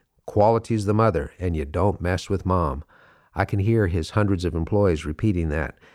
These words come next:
when they're tempted to maybe think something could be done a little bit cheaper or maybe not quite as nice and nobody would notice. Uh-uh, they would notice. Exceptional service, giving people more than they expect. And then ultimately, the power of kindness.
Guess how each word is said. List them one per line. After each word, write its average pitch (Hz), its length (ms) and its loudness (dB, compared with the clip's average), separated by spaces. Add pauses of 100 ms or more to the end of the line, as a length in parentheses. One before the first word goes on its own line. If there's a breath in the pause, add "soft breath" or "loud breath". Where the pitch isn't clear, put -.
(200 soft breath)
when 92 120 0
they're 85 100 2
tempted 92 380 0
to 85 80 -6
maybe 85 260 2
think 90 300 -2
something 92 320 -2
could 85 180 -2
be 82 80 -2
done 82 140 0
a 80 60 0
little 78 80 0
bit 73 180 -6
cheaper 95 380 0
or 80 40 0
maybe 80 220 0
not 82 220 -2
quite 87 200 2
as 82 120 -2
nice 82 340 -2
and 80 100 -2
nobody 82 280 -2
would 76 160 -6
notice. 87 480 -2
Uh-uh, 78 320 0 (140)
they 92 100 2
would 98 180 2
notice. 73 420 -4 (360 loud breath)
Exceptional 110 580 0
service, 95 480 -2
giving 90 260 -2
people 92 280 -2
more 85 180 0
than 87 100 0
they 82 80 0
expect. - 480 -4 (340 loud breath)
And 104 100 0
then 92 100 2
ultimately, 98 600 0 (520 loud breath)
the 87 80 -2
power 98 300 2
of 82 140 -2
kindness. 87 640 -4